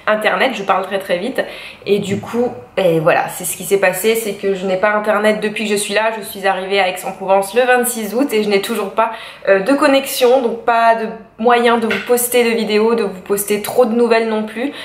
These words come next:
même si, si vous me suivez sur Twitter ou sur Facebook, vous êtes un petit peu au courant de, de ce qui se passe.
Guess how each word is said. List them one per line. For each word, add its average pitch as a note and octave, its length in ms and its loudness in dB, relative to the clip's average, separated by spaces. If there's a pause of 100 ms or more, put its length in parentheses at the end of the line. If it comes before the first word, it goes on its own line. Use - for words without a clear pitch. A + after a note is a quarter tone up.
(140)
même G3+ 100 0
si, A3 300 -2
si A#3+ 160 -2
vous A#3+ 80 2
me A#3 80 2
suivez A3+ 280 0
sur A3 200 -2
Twitter G#3+ 400 2 (200)
ou G#3+ 60 -4
sur G3+ 200 -6
Facebook, G3 420 -6
vous F3 160 -6
êtes F#3 100 -2
un F#3+ 140 0
petit G3 160 -10
peu A3 140 -2
au G#3+ 100 2
courant F#3+ 320 0
de, D3+ 320 -4
de E3+ 120 -8
ce E3+ 120 -12
qui - 100 -12
se - 80 -10
passe. - 300 0